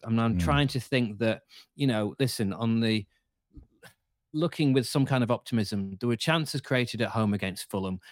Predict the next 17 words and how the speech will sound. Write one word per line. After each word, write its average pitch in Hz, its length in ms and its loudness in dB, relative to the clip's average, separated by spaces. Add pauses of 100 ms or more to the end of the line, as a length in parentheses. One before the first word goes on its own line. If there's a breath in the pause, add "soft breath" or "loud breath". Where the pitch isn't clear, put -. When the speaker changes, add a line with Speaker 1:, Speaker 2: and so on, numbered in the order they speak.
(160 soft breath)
Speaker 1:
They 107 100 -2
didn't, 113 480 4
they 117 80 0
didn't 117 380 0
convert 107 460 0
them. 104 180 0
They 107 100 0
didn't 107 320 0
win, 101 240 0
but 98 100 -6
at 101 80 -4
least 113 240 2
there 110 60 -2
were 98 80 0
chances 101 400 -6
created. 92 580 -8 (520 loud breath)
Um, 107 480 2